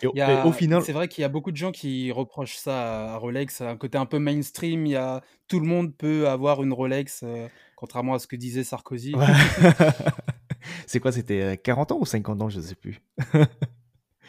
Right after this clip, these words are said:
Speaker 2: Euh, je crois que c'était quarante,
Speaker 1: C'est
Speaker 2: ouais.
Speaker 1: quarante ? Ah bon,
Speaker 2: Hmm,
Speaker 1: bah.
Speaker 2: si t'as pas de Rolex à quarante ans, tu as raté ta vie, carrément, oui, oui.
Speaker 1: <laughs>
Speaker 2: Ça a été dit, ça a été répété, amplifié. <laughs>
Speaker 1: Bon, bah, aujourd'hui, on va
Speaker 2: Bon.
Speaker 1: lancer, euh, un autre défi, c'est, euh, si tu as pas ta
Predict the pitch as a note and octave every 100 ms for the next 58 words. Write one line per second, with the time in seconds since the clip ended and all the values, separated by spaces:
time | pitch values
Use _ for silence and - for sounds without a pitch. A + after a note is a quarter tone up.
0 | - C3 C3+ C3 B2 A#2+ A#2+ A2+ E3+ E3+
1 | C3+ C3 - C#3+ A#2+ G#2+ B2+ G#2 B2+ C#3
2 | C#3+ - - C3 C#3 C3+ C3 - D3+ D#3+
3 | D#3 C#3+ C3 D#3+ F3+ - B2+ E3+ C#3+ C3
4 | F3 F3 - C#3+ D3+ C3+ B2 E3+ E3 -
5 | B2+ B2 D3 D3+ B2+ A2+ C#3 B2+ A2+ A#2+
6 | A2 B2+ E3 G3+ G#3+ G#3 F#3+ F#2 C#3 B2
7 | B2+ A#2 A#2 C3+ C#3 B2+ C#3+ C3+ D3 D#3+
8 | - F3 E3 F3+ F3+ F#3 D#3 D#3 - -
9 | D3+ - D#3+ - - B2 A2+ G#2+ G#2 B2+
10 | A#2 A#2+ B2+ A2 G#2+ A2+ - A#2 G#2 F#2+
11 | F2+ F#2 - _ A2 G#2+ A2+ A2 A2 -
12 | B2+ B2 - F2+ F#2+ D#2+ C#2+ - - A#2
13 | - F2+ - A#2 A2 G#2 G2 F#2+ F#2 F2